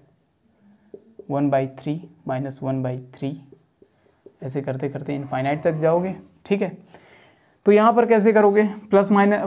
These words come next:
प्लस के लिए बता ही दिया था, तो माइनस के लिए भी सुन लो। X is equal to क्या हो जाएगा? A प्लस माइनस, चाहे प्लस लो चाहे माइनस लो, यहाँ पर प्लस, यहाँ पर क्या हो जाएगा?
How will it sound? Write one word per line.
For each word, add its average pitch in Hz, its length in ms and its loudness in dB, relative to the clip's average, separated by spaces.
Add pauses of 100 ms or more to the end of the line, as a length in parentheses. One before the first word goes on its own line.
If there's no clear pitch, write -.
प्लस 202 200 2
के 214 100 2
लिए 202 120 8
बता 180 220 4
ही 185 120 4
दिया 190 180 4
था, 202 120 -2
तो 196 100 2
माइनस 175 320 4
के 190 80 2
लिए 180 160 6
भी 180 100 2
सुन 175 220 0
लो। 175 140 0 (960)
X 170 200 2
is 190 140 4
equal 190 220 2
to 202 120 0 (640)
क्या 160 100 4
हो 165 100 4
जाएगा? 165 300 0 (840)
A 165 160 2 (400)
प्लस 156 240 -2
माइनस, 170 320 0
चाहे 156 220 2
प्लस 160 320 -2
लो 165 180 0
चाहे 151 220 -8
माइनस 143 400 -2
लो, 156 240 -6
यहाँ 143 160 -4
पर 147 160 -10
प्लस, 151 360 -8 (1200)
यहाँ 151 180 2
पर 170 140 0
क्या 160 140 0
हो 131 100 0
जाएगा? 131 320 -2